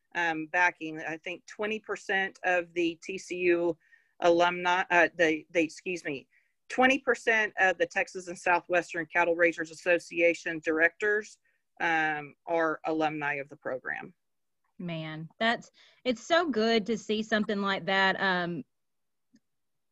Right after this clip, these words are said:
Speaker 2: just kinda come back full circle, if you will, whenever, I feel like when people feel like they've been invested in, so let's take you, for example, you, you know that that course changed your life. It, it really opened your eyes. It was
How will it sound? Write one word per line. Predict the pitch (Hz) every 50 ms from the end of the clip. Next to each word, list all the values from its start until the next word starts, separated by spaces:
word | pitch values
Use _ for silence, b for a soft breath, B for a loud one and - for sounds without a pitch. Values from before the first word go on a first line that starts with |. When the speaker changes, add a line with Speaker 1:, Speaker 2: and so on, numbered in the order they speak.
| _
Speaker 2:
just | - 254 233 - -
kinda | - 294 311 294
come | - 277 254 226
back | 208 202 190 190 185 - -
full | - 208 196 185
circle, | - - 196 190 190 190 208 196 196
if | 202 208 -
you | 196 190
will, | 180 190 190 190 190 190 185 -
whenever, | 202 190 185 190 196 185 190 196 190 185 185 185 b b b b b b b
I | - 220
feel | 233 262
like | 254 240 214
when | 220 214 220
people | - 254 269 254 - 277 254
feel | - - 240 240
like | 233 226 220 214 220 220 - - - _ _ _ _ _ _
they've | - 180 226 233 240 254 226
been | 196 220 214
invested | 214 202 190 180 196 190 185 - - 185 185
in, | 180 180 180 196 202 185
so | - - 208 202 196
let's | 185 202 202 - -
take | - 214 196 -
you, | 214 214
for | 214 - 190
example, | 180 185 165 190 180 175 156 - 180 175 185 208 226 -
you, | 185 202 220 220 220 220 220 214 - - _ _ -
you | 214 220 233
know | 240 233 226 226 247 247
that | 220 226 202 196 - - -
that | 226 220 214 -
course | - 247 220 220 -
changed | - - 226 208 214 214 214 214 - -
your | 196 190
life. | 180 214 311 330 220 170 165 165 - 190
It, | 190 190 190
it | 202 196 190 180
really | 190 208 233 247 240 233 226
opened | 226 220 220 233 196
your | 175 175 202
eyes. | 226 233 233 233 226 220 220
It | 196 175
was | 190 190 180 -